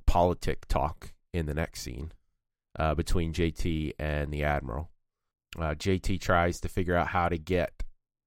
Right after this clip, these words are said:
um, Rita Torres, our, you know, sergeant, out of trouble. And the Admiral's like, "I can't help you. Just not gonna work that way." And then he does come up with an idea,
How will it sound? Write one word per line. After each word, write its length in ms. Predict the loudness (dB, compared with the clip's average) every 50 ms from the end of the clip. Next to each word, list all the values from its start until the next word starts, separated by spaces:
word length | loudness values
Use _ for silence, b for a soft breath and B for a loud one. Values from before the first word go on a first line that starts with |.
| _ _ _
um, 500 | -8 -6 -6 -6 -6 -6 -6 -8 -10 -14 -16 _ _ _ _ _ _ _ _ _ _ _ _ _ _
Rita 520 | -2 -2 0 2 4 4 4 2 0 -2 -4 0
Torres, 560 | 2 2 4 4 2 2 2 0 -2 -6 -10 -10
our, 340 | -10 -8 -6 -6 -6 -6 -8 -8 -14 _ _
you 60 | -10
know, 180 | -8 -8 -8 -10 -12 _ _ _ _ _ _ _ _ _
sergeant, 440 | 2 4 6 6 6 2 -2 -2 0
out 180 | 0 0 0
of 80 | 0 -2
trouble. 400 | 0 0 0 2 2 -2 -6 -8 -12 _ _ _ _ _ _ _
And 420 | -6 -4 -2 -2 -2 -4 -6 -4 -4
the 260 | -2 -2 -2 -4 -6 -4 -4
Admiral's 360 | -2 -2 0 -2 -2 -2 -2
like, 120 | -4 -4 -4
"I 60 | -8 -4
can't 220 | -2 0 0 2
help 220 | 2 0 2 0
you. 100 | -2 -2 -2 -6 -10 _ _ _ _ -10
Just 200 | -10 -10 -8 -4
not 160 | -4 -4 -2
gonna 140 | -2 -4 -2
work 200 | -2 -2 -2 -2
that 160 | -4 -4 -4
way." 120 | -4 -6 -6 -6 -8 -10 _ _ _ _ _ _ _ _ _ -6
And 120 | -2 0
then 120 | 2 2 2
he 100 | 0 -2
does 360 | 2 4 6 6 6 4 2
come 220 | 0 0 2 2
up 160 | 2 2 2
with 140 | 0 0 0
an 100 | 0 -2
idea, 460 | -2 -2 -4 -4 -6 -6 -6 -6 -6